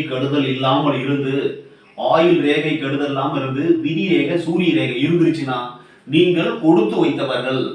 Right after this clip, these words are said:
சந்திர மேட்டையும் பார்க்கணும். சந்திரன் தான் மனோகாரகன்,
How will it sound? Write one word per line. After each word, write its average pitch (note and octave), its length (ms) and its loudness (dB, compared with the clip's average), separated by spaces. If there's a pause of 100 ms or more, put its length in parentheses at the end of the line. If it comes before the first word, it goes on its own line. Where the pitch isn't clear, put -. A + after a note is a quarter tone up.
(380)
சந்திர G3 260 4 (160)
மேட்டையும் D#3+ 420 0
பார்க்கணும். A#2+ 400 -4
சந்திரன் D3+ 380 2
தான் - 240 0
மனோகாரகன், A#2 760 0